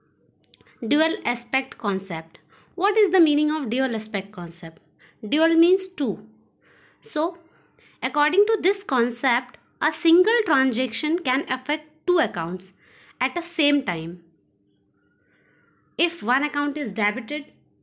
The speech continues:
so the another account is credited. This system is called dual aspect concept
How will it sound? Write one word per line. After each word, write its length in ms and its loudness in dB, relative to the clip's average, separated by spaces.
so 160 -10
the 200 -8
another 320 -2
account 320 0
is 260 -8
credited. 500 -6
This 240 0
system 380 -2
is 140 -6
called 320 -4
dual 240 2
aspect 360 -10
concept 600 -14